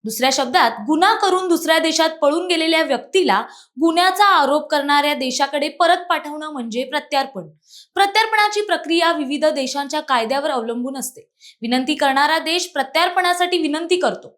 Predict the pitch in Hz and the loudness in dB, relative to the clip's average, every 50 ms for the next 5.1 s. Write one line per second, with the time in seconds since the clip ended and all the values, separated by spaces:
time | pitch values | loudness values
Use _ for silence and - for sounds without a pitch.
0 | _ _ - - - - 277 349 381 403 415 415 427 427 427 427 359 359 359 359 | _ _ -20 -20 -4 0 2 2 2 2 2 2 2 2 4 2 2 2 4 4
1 | 359 359 359 359 359 359 349 - 285 285 320 320 - 302 294 285 285 262 262 247 | 2 2 2 2 2 2 2 0 -2 -2 -4 -4 -2 0 0 0 0 -2 -4 -4
2 | 262 269 254 285 285 302 302 302 254 254 240 - 359 403 440 440 427 294 233 240 | -4 -4 -6 -6 -2 -2 -2 -2 -2 -4 -2 0 2 2 2 2 2 0 0 0
3 | 247 254 247 294 311 311 - 247 262 - - 269 277 302 349 349 349 339 - 349 | -2 -6 -6 -8 -8 -8 -10 -12 -12 -4 -2 0 0 2 0 -2 -2 -4 -6 -6
4 | 359 359 370 - 370 370 349 311 269 - - 320 339 359 349 294 - - - 185 | -6 -4 -2 0 0 0 2 0 0 0 0 0 2 2 2 0 -2 -6 -10 -14
5 | - | -16